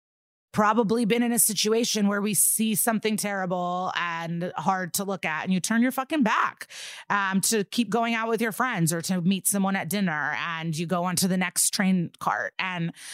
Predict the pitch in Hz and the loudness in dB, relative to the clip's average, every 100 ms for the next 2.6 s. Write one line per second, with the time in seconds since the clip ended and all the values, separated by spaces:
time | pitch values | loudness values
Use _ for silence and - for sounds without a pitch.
0 | - - 240 208 185 196 214 226 185 208 | -6 2 4 4 2 0 -2 -2 0 0
1 | 202 196 185 - 185 180 170 165 170 - | 0 -2 -2 -2 -2 -4 -4 -4 -6 -8
2 | 160 170 196 190 185 185 | -4 -2 0 0 0 -2